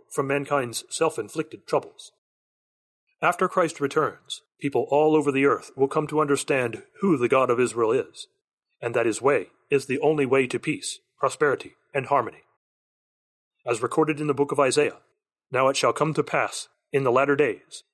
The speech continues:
that the mountain of the Lord's house shall be established on the top of the mountains, and shall be exalted above the hills, and all nations shall flow to it. Many people shall come and say, 'Come,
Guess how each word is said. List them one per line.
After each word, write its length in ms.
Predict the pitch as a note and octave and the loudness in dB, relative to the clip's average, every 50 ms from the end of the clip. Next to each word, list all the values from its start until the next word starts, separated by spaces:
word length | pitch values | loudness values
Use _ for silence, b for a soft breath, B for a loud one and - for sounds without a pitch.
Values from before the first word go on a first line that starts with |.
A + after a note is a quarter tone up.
| _ | _
that 120 | - C3 - | -4 0 0
the 80 | C3 | 2
mountain 300 | A#2 B2 C#3+ D3 - D#3 | 2 2 0 2 2 0
of 80 | D#3+ C#3+ | 2 2
the 80 | C#3 C3+ | 4 4
Lord's 260 | D3 D#3 D3 C#3 - | 6 4 4 2 2
house 380 | - D#3 B2 G#2 - - - _ | 0 2 2 2 -2 -6 -18 _
shall 160 | - - B2 | -4 -2 0
be 80 | B2+ B2 | 2 0
established 480 | A#2 - - D#3 D3+ C#3+ C#3+ - - | 0 2 0 0 0 2 0 0 0
on 80 | D3 C#3 | 0 0
the 80 | C3+ | 0
top 240 | B2+ - - D#3 - | 0 0 0 0 0
of 80 | - - | -2 -4
the 60 | A#2+ | -2
mountains, 520 | B2+ C3 B2 - - - _ - - - _ _ _ | 0 0 -2 -2 -8 -20 _ -20 -20 -20 _ _ _
and 120 | C3 B2 | -4 -2
shall 160 | - - C3 | 2 2 2
be 120 | B2+ C3+ B2+ | 2 2 0
exalted 420 | A#2 - - C#3+ D3 C#3 - A2 | 2 4 4 2 2 2 2 0
above 240 | A2+ A2 B2 B2 A#2+ | 2 4 4 2 2
the 120 | B2+ B2 | 2 2
hills, 460 | A2+ C#3 B2 F#2+ - - - - - _ _ _ _ _ _ _ _ _ _ | 2 2 2 0 -6 -12 -18 -20 -20 _ _ _ _ _ _ _ _ _ _
and 140 | B2 B2 B2 | -4 0 2
all 180 | A#2 C3+ C#3+ | 4 4 4
nations 420 | C#3+ C#3+ D3 C#3 D#3 D3+ C#3+ C3+ - | 4 2 2 2 0 -2 -2 -4 -4
shall 200 | - - D3 C3+ | 0 0 0 2
flow 200 | - D3 C#3+ C3+ | 4 2 2 2
to 160 | - - G2 | 0 -6 -16
it. 180 | F2 _ - _ _ _ _ _ _ _ _ _ _ _ _ _ _ _ _ _ _ _ _ _ | -16 _ -20 _ _ _ _ _ _ _ _ _ _ _ _ _ _ _ _ _ _ _ _ _
Many 240 | B2 A#2+ D3 D#3+ D3+ | -4 0 0 0 0
people 340 | - F3 D#3+ - A2 F#2 | 2 0 0 0 -2 -2
shall 200 | - - D#3 C3+ | 0 0 0 0
come 180 | - - D#3+ D#3 | 2 0 0 0
and 140 | D3+ C#3 - | 0 0 2
say, 300 | - E3 C#3 A2 - _ _ _ _ _ | 2 2 0 0 -6 _ _ _ _ _
'Come, 280 | - F#3 D3+ A2+ - | 0 0 0 0 -2